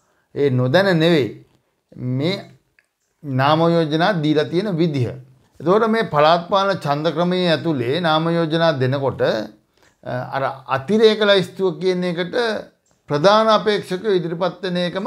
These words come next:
ගොංකමක්. නමුත්, අ, ජනතා විමුක්ති පෙරමුණේ පාර්ලිමේන්තුව නියෝජනය කරපු, ඒ කියන්නේ දෙදහස් හතර දී පාර්ලිමේන්තුවට තේරීපත් වෙච්ච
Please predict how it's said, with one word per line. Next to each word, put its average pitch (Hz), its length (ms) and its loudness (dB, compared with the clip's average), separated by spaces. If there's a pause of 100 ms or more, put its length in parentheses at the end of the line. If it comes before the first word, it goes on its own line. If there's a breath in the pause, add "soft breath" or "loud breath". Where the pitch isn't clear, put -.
(120)
ගොංකමක්. 147 440 2 (280)
නමුත්, 190 360 2 (1040)
අ, 127 80 -6 (220)
ජනතා 160 480 4
විමුක්ති 156 300 -2
පෙරමුණේ 139 460 -4
පාර්ලිමේන්තුව 165 960 0 (540 soft breath)
නියෝජනය 139 600 -2
කරපු, 110 380 -4 (120)
ඒ 131 120 -4
කියන්නේ 127 260 -2
දෙදහස් 131 340 0
හතර 123 300 -2 (540)
දී 127 280 -6
පාර්ලිමේන්තුවට 127 880 0 (440 soft breath)
තේරීපත් 135 640 0
වෙච්ච 113 280 -8